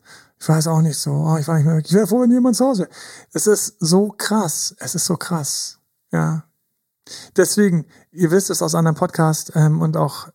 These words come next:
ist, daraus könnte man sofort Mentaltechniken machen. Aber hier und jetzt geht es darum,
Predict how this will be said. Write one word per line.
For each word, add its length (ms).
ist, 340
daraus 240
könnte 160
man 100
sofort 360
Mentaltechniken 640
machen. 280
Aber 200
hier 140
und 100
jetzt 400
geht 100
es 120
darum, 420